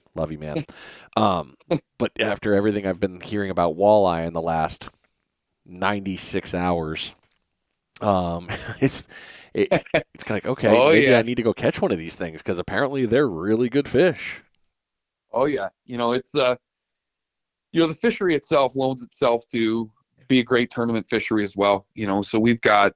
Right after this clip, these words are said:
Speaker 2: the L E W T, the Lake Erie Walleye Trail. We've got, um, two big fall tournaments. One is called the Fall Brawl, and then there's a new one that's called the Walleye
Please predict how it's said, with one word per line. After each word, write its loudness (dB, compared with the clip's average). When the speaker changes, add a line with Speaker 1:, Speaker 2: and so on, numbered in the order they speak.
Speaker 2:
the 2
L 4
E 4
W 2
T, 2
the 0
Lake 2
Erie 0
Walleye 2
Trail. -2
We've 0
got, 0
um, -6
two -2
big 0
fall 2
tournaments. -4
One 2
is -4
called 2
the -2
Fall 2
Brawl, 2
and -6
then -2
there's -2
a -6
new 2
one 0
that's -6
called 2
the 0
Walleye 4